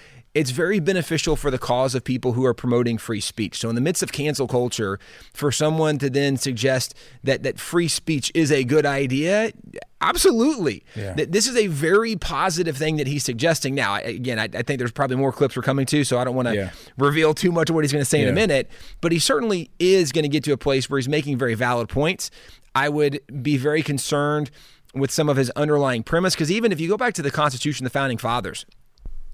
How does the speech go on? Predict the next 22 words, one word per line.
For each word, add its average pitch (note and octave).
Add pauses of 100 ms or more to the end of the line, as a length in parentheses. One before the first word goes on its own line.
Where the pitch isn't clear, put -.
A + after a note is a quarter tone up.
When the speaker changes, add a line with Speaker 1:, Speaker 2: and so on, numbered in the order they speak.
Speaker 1:
they C3+
were G3+
not E3+
free D3
speech B2+
absolutists. - (100)
Speaker 2:
Right. F2 (120)
Speaker 1:
Now, D3
they, D3+
they F3
weren't A3+
cancel -
culture C4+
people, B3+ (400)
but, - (280)
like, F#3+
George G#3+
Washington, F#3
we, D#3
this F3+
is E3
actually D3+